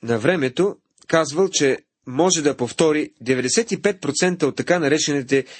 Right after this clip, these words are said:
свръхестествени неща, които спиритуалистите твърдели, че могат да вършат и наистина вършили.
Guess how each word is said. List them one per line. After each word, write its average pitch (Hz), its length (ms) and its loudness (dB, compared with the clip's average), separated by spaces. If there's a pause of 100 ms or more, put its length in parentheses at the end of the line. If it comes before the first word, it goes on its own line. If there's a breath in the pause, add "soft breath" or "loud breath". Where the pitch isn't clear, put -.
(160 loud breath)
свръхестествени 143 880 0
неща, 160 380 0 (1000 soft breath)
които 139 680 2 (1080)
спиритуалистите 139 920 0
твърдели, 156 480 0
че 127 140 0
могат 151 320 0
да 113 120 0
вършат 175 460 0
и 131 120 0
наистина 135 400 -2
вършили. 127 480 -2